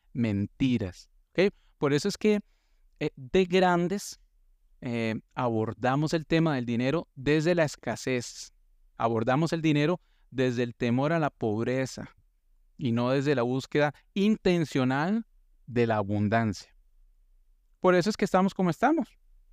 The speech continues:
Por eso es que no llegamos a fin de mes. Por eso adquirimos todo por medio de deuda en vez de ahorrar estratégicamente. Por eso estamos en modo supervivencia, viviendo de quincena a quincena,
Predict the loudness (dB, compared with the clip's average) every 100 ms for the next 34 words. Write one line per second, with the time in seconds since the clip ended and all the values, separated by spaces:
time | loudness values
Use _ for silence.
0 | -20 _ -2 -2 0 0 2 2 0 0
1 | 0 -2 -6 -6 -2 0 2 2 0 -6
2 | _ _ _ -4 -2 -2 -4 -2 0 2
3 | 0 -2 -2 0 0 -2 -2 -2 -2 -2
4 | -2 -2 0 0 2 0 0 0 -2 -4
5 | -4 -2 -2 -2 -2 2 2 2 -2 -6
6 | -4 -6 -2 -2 0 0 0 -4 _ _
7 | -4 0 0 0 2 2 2 0 0 -2
8 | -6 -2 0 2 2 2 0 -2 -2 -2
9 | -2 0 2 2 0 -6 _ -2 -2 0
10 | -2 0 -2 0 -2 -2 -6 -2 -2 0
11 | 0 0 -2